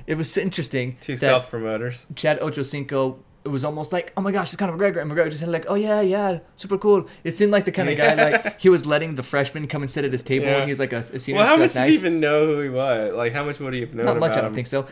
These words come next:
Speaker 1: But they were talking about how he gave himself the name Ocho Cinco, and it's like the league fined him for putting Ocho Cinco on his jersey, so he
Speaker 2: Right.
Speaker 1: changed his name to Ocho Cinco.
Speaker 2: Right.
Speaker 1: Well, after the fight, he comes up to him and said, "Hey, I'm gonna give you a new name."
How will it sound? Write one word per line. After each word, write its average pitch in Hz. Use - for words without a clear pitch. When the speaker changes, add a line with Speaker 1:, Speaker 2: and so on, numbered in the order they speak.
Speaker 1:
But 175
they 196
were 196
talking 185
about 147
how 147
he 139
gave 127
himself 127
the 127
name 120
Ocho 120
Cinco, 117
and 131
it's 127
like 120
the 123
league 123
fined 123
him 117
for 123
putting 120
Ocho 123
Cinco 123
on 113
his 110
jersey, 117
so 123
he 123
Speaker 2:
Right. 120
Speaker 1:
changed 139
his 127
name 131
to 131
Ocho 127
Cinco. 135
Speaker 2:
Right. 117
Speaker 1:
Well, 160
after 165
the 170
fight, 170
he 156
comes 151
up 156
to 151
him 143
and 151
said, 143
"Hey, 165
I'm 156
gonna 170
give 170
you 165
a -
new 170
name." 131